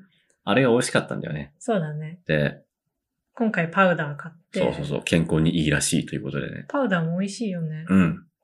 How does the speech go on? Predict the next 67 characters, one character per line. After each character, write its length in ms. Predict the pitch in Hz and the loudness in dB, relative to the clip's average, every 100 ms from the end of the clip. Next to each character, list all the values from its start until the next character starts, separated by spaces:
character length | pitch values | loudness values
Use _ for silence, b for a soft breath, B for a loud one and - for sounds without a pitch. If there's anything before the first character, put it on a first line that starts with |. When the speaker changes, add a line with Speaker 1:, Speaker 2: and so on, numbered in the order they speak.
| _ _ | _ _
Speaker 2:
ま 160 | 220 | -2
あ、 40 | 180 | 0
お 80 | 190 | 0
茶 160 | 233 | 2
っ 140 | 220 - | 0 2
ぽ 100 | 269 | 4
い 60 | |
ん 80 | 202 | 6
だ 100 | 160 | 4
け 140 | 147 165 | 2 2
ど、 340 | 160 151 165 - _ _ _ _ _ _ _ - | 2 0 -6 -16 _ _ _ _ _ _ _ -2
ヨ 120 | 196 | 0
ー 40 | |
グ 120 | 190 180 | 2 2
ル 120 | 170 | 0
ト 100 | 160 | -2
に 180 | 147 143 | -2 -4
か 140 | 151 | -8
け 120 | - | -10
た 180 | 147 175 | -12 -12
り、 320 | 175 170 - - | -12 -16 -16 -4
Speaker 1:
う 80 | 165 | -2
ん。 180 | 143 143 _ | -2 -6 _
Speaker 2:
ス 240 | - 180 | -2 2
ム 160 | 175 165 | 4 4
ー 40 | |
ジ 140 | 160 | 2
ー 60 | 151 | 0
に 120 | 143 | 0
入 60 | 143 | 0
れ 80 | 139 | -2
た 180 | 151 | -8
り。 140 | 127 135 143 | -10 -14 -16
Speaker 1:
ス 260 | - - 98 | -12 -4 -2
ム 220 | 123 147 | 2 4
ー 40 | |
ジ 120 | 139 98 | 4 4
ー 40 | |
に 80 | 80 | 4
入 80 | 76 | 2
れ 60 | |
た 80 | 76 | -2
時 200 | 76 76 | -4 -4
は 60 | 71 | -2
本 220 | 80 80 | -2 -2
当 100 | 101 | 0
に 80 | 98 | 0
美 60 | |
味 80 | 92 | 0
し 200 | - 90 | -2 -2
い 40 | |
な。 60 | 78 | -2
Speaker 2:
美 20 | |
味 80 | 214 | -2
し 80 | - | -4
か 120 | - | -6
っ 100 | 170 | -6
た 120 | 175 | -6
ね。 340 | 160 160 170 175 | -4 -4 -8 -12
キ 220 | - 226 | -6 -2
ウ 120 | 196 170 | 0 -2
イ 140 | 165 | -6
と 400 | - 294 208 165 | 0 2 2 -2
バ 140 | - | -4
ナ 140 | 190 175 | -2 -2
ナ 160 | 156 | -4
と 480 | 147 233 214 170 - | -4 -2 0 -2 -12